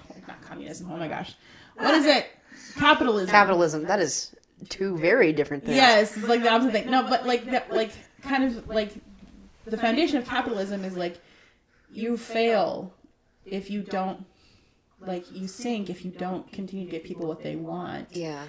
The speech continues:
Speaker 1: And it's like, if you tried once, awesome.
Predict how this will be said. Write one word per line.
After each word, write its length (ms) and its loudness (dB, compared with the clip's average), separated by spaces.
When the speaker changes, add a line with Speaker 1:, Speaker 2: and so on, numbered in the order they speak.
Speaker 1:
And 180 -6
it's 160 -8
like, 280 -6
if 240 -12
you 600 -6
tried 460 -2
once, 540 -6
awesome. 540 -12